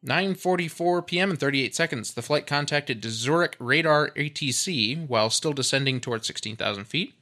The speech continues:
The air traffic controller subsequently gave the flight clearance to descend to thirteen thousand feet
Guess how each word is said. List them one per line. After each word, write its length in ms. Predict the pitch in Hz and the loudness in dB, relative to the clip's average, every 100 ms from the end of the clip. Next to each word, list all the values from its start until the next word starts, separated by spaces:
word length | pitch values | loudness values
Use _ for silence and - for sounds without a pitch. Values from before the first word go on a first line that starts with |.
| _ _ - | _ _ -4
The 80 | 160 | 0
air 80 | |
traffic 220 | 156 165 151 | 2 2 2
controller 320 | 143 165 147 | 0 2 4
subsequently 500 | 190 185 165 165 143 | 4 2 -2 -2 -2
gave 320 | 127 175 214 | 0 0 0
the 80 | 190 | -2
flight 320 | - 190 160 | 2 2 2
clearance 380 | - 202 202 170 | 0 2 2 0
to 120 | - | -4
descend 400 | 156 143 196 185 | -2 2 2 2
to 100 | 117 | -2
thirteen 540 | 107 190 190 - 190 170 | -2 0 0 0 -2 0
thousand 400 | 165 160 131 113 | 0 0 -2 -4
feet 260 | 185 202 | -4 -4